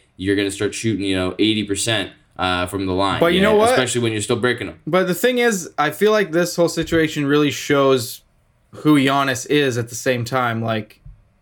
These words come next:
Speaker 1: Mm.
Speaker 2: like, he, he clearly takes this whole thing, like, and by this whole thing, I mean playing professional basketball,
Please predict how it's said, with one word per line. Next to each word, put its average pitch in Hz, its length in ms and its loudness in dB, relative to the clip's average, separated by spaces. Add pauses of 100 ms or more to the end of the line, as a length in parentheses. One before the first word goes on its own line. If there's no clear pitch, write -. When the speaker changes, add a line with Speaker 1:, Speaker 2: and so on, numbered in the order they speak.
(260)
Speaker 1:
Mm. 104 180 -4
Speaker 2:
like, 135 320 -2 (580)
he, 226 460 -2
he 233 240 2
clearly 240 500 2
takes 190 440 -2
this 170 260 -2
whole 165 240 2
thing, 165 540 0
like, 151 320 -4
and 151 260 -2
by 151 160 2
this 165 220 -2
whole 170 160 2
thing, 156 260 -2
I 143 80 -2
mean 131 320 -4 (300)
playing 151 320 0
professional 147 420 -4
basketball, 139 720 -2